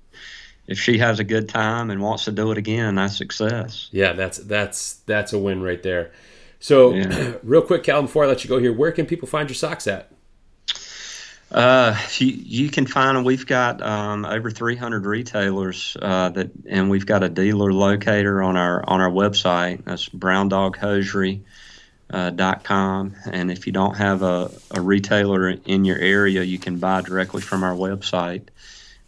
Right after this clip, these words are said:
Speaker 1: Um, and you'll, you'll see how to do that when you're on there too.
Speaker 2: All right. Well, Callum, thank you so much for kinda giving me the, uh, inside scoop on making socks and,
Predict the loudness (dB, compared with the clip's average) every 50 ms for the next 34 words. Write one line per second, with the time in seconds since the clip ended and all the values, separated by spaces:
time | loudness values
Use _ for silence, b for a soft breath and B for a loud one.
0 | _ -8 -6 -4 -4 -2 -2 -2 -2 -2 -2 -4 -2 -2 0 0 0 2 2 4
1 | 4 4 4 2 2 2 2 2 2 2 2 2 2 0 0 0 0 0 0 0
2 | 0 0 0 0 -2 -2 -2 -2 0 0 -2 -4 -8 -14 _ _ _ _ _ _
3 | -20 -18 -18 -18 -18 -18 -14 -8 -4 -4 -2 -2 -4 -6 -10 -18 -20 _ b b
4 | b b b b b b b b -2 2 4 4 4 4 2 -2 -10 _ _ -20
5 | -10 -2 2 2 4 4 4 2 0 -4 -10 _ _ _ -4 -4 -4 -4 -4 -6
6 | -4 -2 0 2 2 2 2 0 -2 -4 -4 -2 0 0 0 0 0 0 0 0
7 | 0 2 2 2 2 2 0 -2 b b b b b b b _ -8 -6 -4 -2
8 | 0 0 0 0 -2 -4 -4 -4 -4 -2 -2 0 0 0 0 -2 -4 -4 -2 -2
9 | -2 -2 -2 -2 -2 0 0 -2 -2 -4 -6 -6 -10 -12 -12 -8 -4 -4 -4 -4
10 | -6 -8 -8 -4 -2 -2 -2 -2 -2 -6 -8 -8 -6 -6 -4 -4 -4 -4 -6 -6
11 | -6 -8 -8 -12